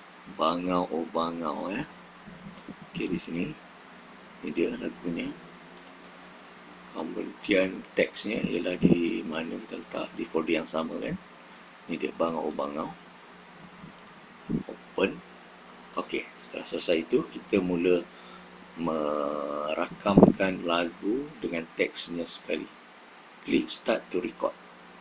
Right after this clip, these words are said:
Dan apabila selesai, klik Save. Okey, kalau kita nak save as, kita simpan dalam folder yang sama. Ini untuk kita gunakan kemudian.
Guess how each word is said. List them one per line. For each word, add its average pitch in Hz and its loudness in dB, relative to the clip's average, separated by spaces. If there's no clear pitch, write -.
Dan 127 0
apabila 90 2
selesai, 82 2
klik 139 0
Save. - 6
Okey, 104 0
kalau 92 6
kita 98 0
nak - -2
save - 4
as, - 2
kita - 2
simpan 101 4
dalam 85 2
folder 92 0
yang 78 -10
sama. 95 2
Ini 113 0
untuk - -4
kita 92 0
gunakan 95 4
kemudian. 87 0